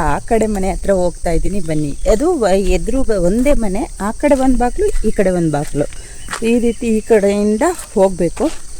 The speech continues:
ಹೋಗ್ತಾ ಇದ್ದೀನಿ. ನೆನ್ನೆ ನಾನು ಸ್ವಲ್ಪ ಕ್ಲಿಪ್ಪಿಂಗ್‌ಗಳ್ನು ಕೂಡ ಆ್ಯಡ್ ಮಾಡ್ತೀನಿ, ನೆನ್ನೆ ಬಂದಿದ್ದು, ಬಂದು ಏನ್ ಮಾಡ್ದೆ ಅಂತ. ಅಲ್ಲಿ ಮನೆ ಹತ್ರದಿಂದ ನಾನು ಯಾವುದೇ ವಿಡಿಯೋ ಮಾಡ್ಕೊಂಬರ್ಲಿಲ್ಲ, ಯಾಕೆಂತಂದ್ರೆ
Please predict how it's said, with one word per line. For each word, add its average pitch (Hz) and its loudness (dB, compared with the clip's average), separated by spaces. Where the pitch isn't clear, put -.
ಹೋಗ್ತಾ 185 4
ಇದ್ದೀನಿ. 190 2
ನೆನ್ನೆ 214 4
ನಾನು 247 2
ಸ್ವಲ್ಪ 226 2
ಕ್ಲಿಪ್ಪಿಂಗ್‌ಗಳ್ನು 233 0
ಕೂಡ 220 -2
ಆ್ಯಡ್ 185 2
ಮಾಡ್ತೀನಿ, 196 -2
ನೆನ್ನೆ 180 0
ಬಂದಿದ್ದು, 175 -2
ಬಂದು 175 0
ಏನ್ 165 0
ಮಾಡ್ದೆ 165 -4
ಅಂತ. 160 -4
ಅಲ್ಲಿ 170 0
ಮನೆ 160 2
ಹತ್ರದಿಂದ 180 -2
ನಾನು 175 0
ಯಾವುದೇ 151 -2
ವಿಡಿಯೋ 170 -2
ಮಾಡ್ಕೊಂಬರ್ಲಿಲ್ಲ, 170 -2
ಯಾಕೆಂತಂದ್ರೆ 175 -2